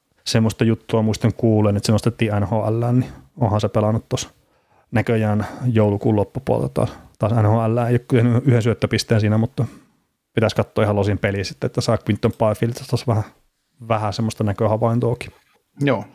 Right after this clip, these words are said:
Speaker 2: No mitäs sitten nämä kolme muuta joukkuetta tässä, mitkä taistelee vielä suorasta pudotuspelipaikasta, eli Seattle, Calgary ja Edmonton, niin mitäs me heitä voitais, voitais tota niputella?
Speaker 1: Mm, no otetaan Edmontonin ekana, että, ö,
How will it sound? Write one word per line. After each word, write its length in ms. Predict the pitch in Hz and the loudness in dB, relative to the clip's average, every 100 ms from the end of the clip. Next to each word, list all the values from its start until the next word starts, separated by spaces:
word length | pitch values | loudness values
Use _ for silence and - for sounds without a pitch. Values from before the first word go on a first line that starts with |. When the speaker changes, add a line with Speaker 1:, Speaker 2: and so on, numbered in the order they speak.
| _ _ _ _ _ - | _ _ _ _ _ 0
Speaker 2:
No 60 | 175 | 2
mitäs 200 | 226 240 | 2 0
sitten 160 | 220 | 2
nämä 120 | 196 185 | 2 4
kolme 320 | 202 175 151 | 2 2 2
muuta 280 | 170 151 123 | 2 2 2
joukkuetta 520 | 107 101 - - - | 2 0 -6 -10 -2
tässä, 280 | 113 - 113 | -2 0 -2
mitkä 160 | 107 | -2
taistelee 380 | 113 110 - 113 | -2 -2 0 0
vielä 140 | 110 110 | 2 2
suorasta 340 | 120 113 - | 2 0 -2
pudotuspelipaikasta, 880 | 117 113 - - 104 - 87 90 104 | 0 0 -2 -6 -6 -4 -4 -6 -8
eli 60 | 110 | -6
Seattle, 400 | 113 131 120 113 | -2 2 2 0
Calgary 420 | 110 117 110 113 104 | 0 0 0 -2 0
ja 140 | 107 | 4
Edmonton, 560 | 117 95 95 - 82 82 | 4 2 -4 -6 -8 -8
niin 120 | - - - - - - | -10 -16 -20 -20 -6 -2
mitäs 240 | 131 127 | -2 0
me 120 | 123 | 0
heitä 220 | 127 120 107 | 0 0 0
voitais, 460 | 104 104 - - _ _ | -2 -2 -6 -8 _ _
voitais 280 | 120 107 113 | -2 0 -2
tota 220 | - 117 | -6 -2
niputella? 540 | 117 117 117 113 120 - _ _ _ _ _ _ _ | -2 -2 -4 -6 -6 -14 _ _ _ _ _ _ _
Speaker 1:
Mm, 480 | 117 120 120 120 117 - - _ _ _ _ _ 131 | 0 4 4 4 2 -2 -18 _ _ _ _ _ 2
no 160 | 123 | 2
otetaan 440 | 127 170 156 143 139 | 2 0 0 0 0
Edmontonin 600 | 139 131 107 - 104 98 | 0 0 0 0 0 0
ekana, 320 | 104 104 101 | 0 0 -2
että, 280 | - 110 95 - _ _ _ | -2 -2 -2 -8 _ _ _
ö, 20 | 127 | 0